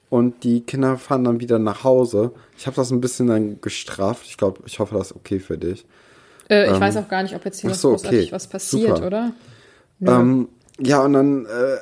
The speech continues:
Speaker 1: am, am Bahnsteig ist auch, äh, Familie Weasley. Und Ginny ist ganz, ganz aufgeregt, weil da ist Harry und das finde ich sehr toll.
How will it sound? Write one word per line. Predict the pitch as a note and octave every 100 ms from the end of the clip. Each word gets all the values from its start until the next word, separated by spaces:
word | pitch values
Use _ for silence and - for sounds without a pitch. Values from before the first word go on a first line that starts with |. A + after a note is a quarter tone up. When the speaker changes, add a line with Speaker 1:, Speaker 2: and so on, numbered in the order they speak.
| D2
Speaker 1:
am, | B2+ B2+
am | C3
Bahnsteig | C3 D#3 D#3 - C#3+ C#3+ C#3
ist | C3 - -
auch, | A#2+ A#2+ - -
äh, | B2 A#2
Familie | B2+ B2 B2+ B2+ B2 A#2
Weasley. | B2 C3 - C#3+ D3 F3+ - _ _ _ -
Und | C3 B2+ - -
Ginny | B2 - C3+ E3+ E3 D3+
ist | E3 C3 -
ganz, | C#3 F3 F3
ganz | D3+ -
aufgeregt, | - E3+ F3 E3+ D3 C#3 B2 -
weil | C3 C3
da | B2+ C3
ist | C3+
Harry | D3 C#3+ C3+ A#2+
und | A2+
das | A#2+ -
finde | C3+ B2
ich |
sehr | - B2 -
toll. | A#2+ F#2+ F2+